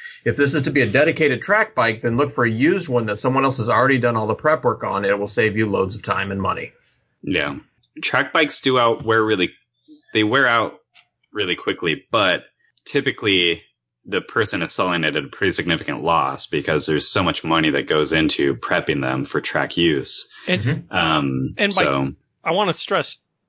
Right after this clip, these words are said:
Speaker 3: prepping it for track use is safety wiring it, uh, you know, that kind of stuff. You don't wanna buy somebody's heavily modified bike.
Speaker 2: Yeah.
Speaker 3: You want the quick and dirty,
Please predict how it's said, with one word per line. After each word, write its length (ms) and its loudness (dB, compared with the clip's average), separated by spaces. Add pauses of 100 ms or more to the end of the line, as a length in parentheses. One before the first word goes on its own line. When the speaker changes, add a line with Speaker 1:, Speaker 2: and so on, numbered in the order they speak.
Speaker 3:
prepping 340 0
it 120 -4
for 100 -8
track 320 -2
use 320 -4
is 380 0
safety 580 -2
wiring 640 -2
it, 300 -2 (120)
uh, 460 0
you 120 -2
know, 200 -2
that 400 -4
kind 160 -6
of 40 -8
stuff. 200 -2 (720)
You 240 -2
don't 360 0
wanna 280 0
buy 320 0
somebody's 640 -2
heavily 420 -4
modified 840 -2
bike. 480 -12 (480)
Speaker 2:
Yeah. 220 0
Speaker 3:
You 40 0
want 300 -2
the 80 -4
quick 380 -2
and 180 -2
dirty, 540 0